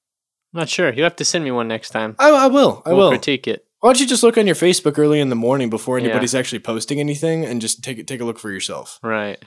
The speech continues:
Speaker 2: It's, it, that's most of, most of your news feed is probably gonna be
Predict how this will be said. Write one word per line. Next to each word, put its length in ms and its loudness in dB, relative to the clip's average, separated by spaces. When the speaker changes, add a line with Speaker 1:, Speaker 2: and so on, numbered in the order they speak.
Speaker 2:
It's, 480 0
it, 500 -6
that's 220 0
most 360 4
of, 160 -4
most 360 0
of 100 -2
your 80 2
news 260 -2
feed 220 -8
is 80 -8
probably 400 -8
gonna 140 -8
be 260 -12